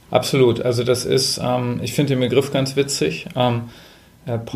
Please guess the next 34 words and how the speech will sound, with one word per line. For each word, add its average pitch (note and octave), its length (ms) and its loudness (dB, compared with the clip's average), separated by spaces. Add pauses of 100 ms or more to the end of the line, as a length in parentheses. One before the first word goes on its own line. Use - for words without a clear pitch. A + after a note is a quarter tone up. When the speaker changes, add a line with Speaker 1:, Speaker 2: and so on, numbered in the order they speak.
Speaker 2:
gibt C#3 140 4
ja D#3+ 80 4
Speaker 1:
Pop-up, D3+ 160 -2
Speaker 2:
Pop-up D3+ 160 4
Speaker 1:
Pop-up C#3+ 160 6
Speaker 2:
Stores. C#3+ 320 6
Speaker 1:
H C#3 280 4
R - 40 0
ist, A#2+ 220 0
genau, C3 240 4
also B2 180 0
es, B2 140 -8
es A2+ 160 -8
betrifft D3 400 -2
im C#3 140 0
Übrigen C3+ 360 2
alle D3 220 0
Querschnittsfunktionen, C3+ 1040 2
Speaker 2:
Mhm. E3 200 4
Speaker 1:
ja, D3+ 280 -2 (340)
und A#2+ 100 2
da B2 60 6
gibt's C#3+ 240 0
jetzt A#2+ 140 -2
unterschiedlichste C3+ 800 -2
Lösungsansätze. G#2+ 1040 -4 (560)
Also B2 240 4
eins, D#3 380 2
das - 200 -2
hat A#2+ 180 -2
Haya C#3+ 300 2
sehr C#3 160 0
schön C#3+ 420 -2
beschrieben, E3 760 0